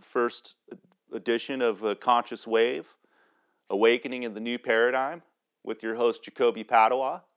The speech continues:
You can check out my website, jacoby padua dot com. I am available for sessions, um, group sessions, sound healings.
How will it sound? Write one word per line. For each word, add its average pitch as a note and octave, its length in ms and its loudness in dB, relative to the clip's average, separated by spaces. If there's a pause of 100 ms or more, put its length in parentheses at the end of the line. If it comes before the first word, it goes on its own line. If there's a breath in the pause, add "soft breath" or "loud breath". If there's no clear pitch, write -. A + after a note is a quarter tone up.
(720)
You A#2 100 -12
can G#2+ 120 -14
check C3+ 260 2
out B2 220 6
my A2 80 -2
website, A#2 580 2
jacoby A#2+ 380 -2
padua A2+ 400 2
dot G#2 280 0
com. A#2+ 340 -2 (1200)
I A2+ 140 2
am A2 120 -2
available A2 420 2
for G2+ 140 -12
sessions, B2 720 -2 (380)
um, F#2 340 -6 (840)
group A#2+ 260 -6
sessions, B2 680 -2 (580)
sound A#2+ 440 0
healings. B2 520 -8